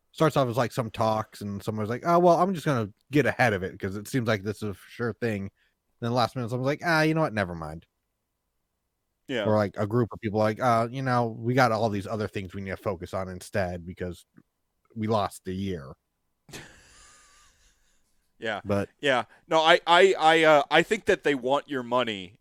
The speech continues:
Speaker 2: and that selling more Curse City was going to make them more money. And,
Speaker 1: Yeah.
Speaker 2: uh, I, what, however they shot themselves in the foot,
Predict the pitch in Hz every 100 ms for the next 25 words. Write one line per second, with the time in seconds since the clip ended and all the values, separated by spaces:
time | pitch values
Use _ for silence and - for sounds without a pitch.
0 | - 123 117 113 104 120 117 - 147 135
1 | 135 127 127 120 123 110 - 120 110 110
2 | 107 110 107 107 110 - 113 104 104 98
3 | 98 127 110 95 85 _ _ _ _ 110
4 | 110 120 95 92 87 _ _ - 127 113
5 | - _ _ - 127 139 151 156 165 165
6 | 147 131 - 123 - 117 - 110 104 104
7 | 98 - 104